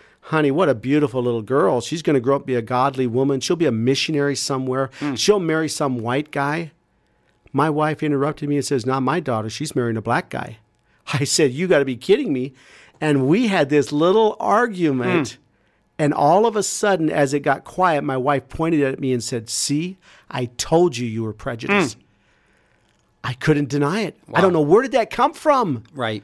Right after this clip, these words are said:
Speaker 1: So then my wife went on and gave me a little scenario, and she said, "You know, Ron, think of this. You're a chemical engineer, and you have to hire a chemical engineer,
Speaker 2: Mm.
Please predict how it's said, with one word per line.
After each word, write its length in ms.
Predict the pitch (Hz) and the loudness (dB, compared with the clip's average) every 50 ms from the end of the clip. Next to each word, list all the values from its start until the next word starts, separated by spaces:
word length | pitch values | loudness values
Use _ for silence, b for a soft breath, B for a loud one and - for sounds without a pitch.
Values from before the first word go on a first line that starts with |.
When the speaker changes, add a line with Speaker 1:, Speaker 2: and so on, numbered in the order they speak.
| b b b b b b b | b b b b b b b
Speaker 1:
So 140 | - - 175 | 0 2 4
then 120 | 185 240 | 4 4
my 100 | 269 254 | 4 4
wife 240 | 180 170 180 175 - | 4 4 4 2 2
went 140 | 180 170 165 | 0 0 0
on 140 | 160 156 151 | 0 0 0
and 180 | 143 135 123 | 0 -2 -2
gave 180 | - - 170 165 | 0 0 0 2
me 80 | 165 147 | 2 2
a 60 | 139 | 2
little 160 | 156 156 139 | 2 0 0
scenario, 580 | - - 156 139 135 131 151 175 170 139 123 123 | 0 -2 0 2 2 4 4 4 2 2 2 0
and 80 | 127 123 | 0 -2
she 140 | - 165 | -2 -2
said, 300 | 151 - - 147 131 120 | -2 0 0 0 0 2
"You 80 | 135 170 | 2 2
know, 240 | 202 196 170 151 147 - _ - | 2 2 0 -2 -6 -14 _ -2
Ron, 260 | 147 156 147 143 123 B B B | 0 2 2 2 0 B B B
think 220 | - - 269 302 - | -2 0 0 4 4
of 120 | 196 139 | 2 2
this. 260 | 135 113 - - - - b b b b b b | 0 -6 -8 -12 -16 -20 b b b b b b
You're 160 | 165 175 170 | 2 2 2
a 40 | 233 | 2
chemical 420 | - - 208 196 180 - 170 151 | 2 0 0 0 0 0 -2 -2
engineer, 420 | 147 135 123 127 123 120 - - - _ _ B B B B B - | -2 -2 -2 -4 -4 -4 -6 -8 -14 _ _ B B B B B 0
and 160 | 151 156 170 | 2 2 4
you 100 | 240 262 | 4 4
have 120 | 240 233 | 2 2
to 80 | - 165 | 0 -2
hire 520 | - - 160 165 170 151 135 127 120 110 b b b b b _ | 0 2 2 2 2 2 0 0 -2 -6 b b b b b _
a 80 | 135 127 | -4 -4
chemical 400 | - - 156 139 131 131 - 131 | -2 0 0 0 0 0 -2 -2
engineer, 420 | 123 117 117 117 117 113 113 131 165 | -2 -2 -4 -4 -4 -4 -2 -2 -2
Speaker 2:
Mm. 240 | 165 165 139 110 | 0 0 -2 -2